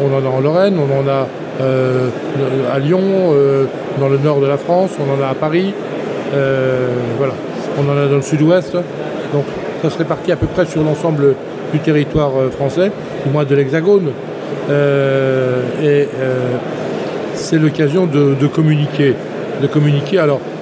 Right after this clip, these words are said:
à la fois pour des actions communes, euh, des salons, des,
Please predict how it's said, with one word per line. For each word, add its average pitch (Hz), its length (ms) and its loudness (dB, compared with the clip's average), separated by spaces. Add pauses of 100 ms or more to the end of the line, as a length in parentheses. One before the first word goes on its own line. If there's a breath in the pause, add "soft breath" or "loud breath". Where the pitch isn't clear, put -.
(220)
à 147 60 0
la 156 120 0
fois 165 260 0
pour - 160 -2
des 139 220 -6
actions 143 240 -4 (380)
communes, 175 440 2 (460)
euh, 127 420 0 (120)
des 127 80 0
salons, 170 540 2
des, 135 460 4